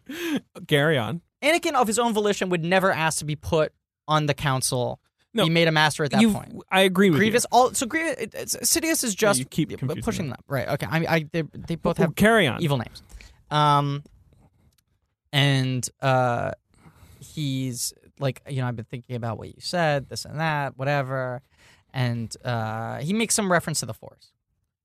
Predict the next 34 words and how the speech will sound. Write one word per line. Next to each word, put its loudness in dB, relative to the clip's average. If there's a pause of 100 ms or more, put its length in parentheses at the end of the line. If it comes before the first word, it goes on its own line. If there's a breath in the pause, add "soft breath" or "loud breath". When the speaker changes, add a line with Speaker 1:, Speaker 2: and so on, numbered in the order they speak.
(540)
Speaker 2:
And -2
he's 0
like, -6
"How -6
do -8
you -14 (1000)
Speaker 1:
How -2
do 4
you 2
know 4
so 0
much -2
about -4
the -8
Force? -8
Speaker 2:
You've -4
heard 0
of -8
the -10
Force? -12
Speaker 1:
How -2
much? -2
How 2
do 4
you 2
know 0
about -6
Speaker 2:
You've -2
Speaker 1:
this? -14
Speaker 2:
heard 2
about -4
the -10
Force?" -14
<laughs> -8